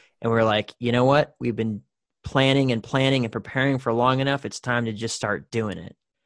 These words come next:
And clearly it's worked. People seem to like it. The content that we're putting out, our diversity, being able to just really branch into whatever comes up. And I'm super stoked for what's coming up for season two. All those ideas, all those,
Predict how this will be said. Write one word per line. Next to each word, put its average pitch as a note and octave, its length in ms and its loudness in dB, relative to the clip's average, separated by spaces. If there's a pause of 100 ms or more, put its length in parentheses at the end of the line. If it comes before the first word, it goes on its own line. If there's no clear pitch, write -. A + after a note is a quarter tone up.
(320)
And A2 300 -8
clearly C#3 480 4
it's G2+ 160 -4
worked. B2+ 520 0 (600)
People B2+ 300 -4
seem D3 320 -2
to A#2 80 4
like A#2+ 240 4
it. G#2 240 -2 (560)
The A2+ 100 -2
content C3 460 -2
that A#2 40 -4
we're A#2 100 -2
putting A#2 320 -4
out, B2+ 440 -2 (220)
our G#2+ 100 -4
diversity, B2+ 760 -2
being A2+ 240 -2
able A2 220 -2
to G2 120 -12
just F#2+ 200 -12
really A2 220 -4
branch A2 400 -6
into A2+ 200 -2
whatever A2 420 0
comes G#2+ 400 -4
up. A2+ 300 0 (560)
And - 120 -8
I'm B2+ 140 -2
super - 480 0
stoked B2 400 2
for G#2+ 100 -6
what's G#2+ 220 -4
coming A2 240 -4
up - 80 -8
for G#2+ 100 -10
season G2+ 360 -8
two. F#2 340 -6 (560)
All B2 160 4
those B2+ 220 6
ideas, A#2+ 640 2
all A#2 200 -2
those, A#2 420 -2